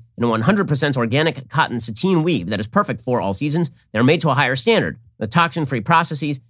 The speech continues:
and a fair trade certification to ensure workers are paid fair living wages. Partners and customers are at the center of every choice the company makes. Boll and Branch partners with family-owned businesses that align with the same values and standards.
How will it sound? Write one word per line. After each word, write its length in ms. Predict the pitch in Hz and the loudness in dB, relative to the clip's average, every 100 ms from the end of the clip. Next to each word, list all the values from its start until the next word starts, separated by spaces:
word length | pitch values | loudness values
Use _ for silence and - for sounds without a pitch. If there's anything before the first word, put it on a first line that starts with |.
| _ | _
and 280 | - 165 101 | 2 2 2
a 100 | 92 | -4
fair 260 | 110 170 185 | 0 2 2
trade 240 | - 135 | 0 -2
certification 540 | 143 135 127 139 127 135 | -2 -2 -2 -4 -2 -2
to 80 | |
ensure 460 | 127 - 170 117 117 - | -2 0 2 2 -2 -2
workers 320 | 143 139 139 | 0 2 0
are 100 | 123 | 0
paid 360 | 110 151 113 107 - | 2 2 2 -2 -8
fair 240 | - 185 214 | 2 4 4
living 320 | 151 117 104 | 2 0 0
wages. 400 | 85 78 107 113 - _ - | -2 -4 -6 -8 -14 _ 0
Partners 320 | 185 190 156 | 2 4 2
and 80 | 147 | 0
customers 440 | 151 147 156 147 - - | 0 2 0 0 -6 -6
are 60 | |
at 60 | 110 | -4
the 60 | 123 | 0
center 320 | 185 185 147 | 0 2 0
of 60 | |
every 240 | 113 175 196 | 0 0 0
choice 240 | 156 127 | 0 -2
the 60 | - | -2
company 280 | 135 117 110 | -2 0 0
makes. 220 | 143 120 | 0 0
Boll 260 | 104 165 | 2 4
and 140 | 180 156 | 4 2
Branch 320 | 156 123 104 | 0 0 -2
partners 260 | 143 113 127 | -2 -2 -6
with 140 | 113 | 0
family-owned 420 | 165 208 175 127 | 2 2 2 2
businesses 400 | 113 110 113 123 | 0 -2 -2 -2
that 100 | 113 | 0
align 320 | 120 143 104 | 2 2 2
with 120 | 95 92 | -2 -4
the 60 | |
same 260 | 139 123 110 - - | -2 -2 -2 -10 -4
values 440 | 127 143 151 131 | 0 2 2 0
and 220 | - 120 | -2 -2
standards. 440 | 113 139 117 69 | -2 0 -2 -2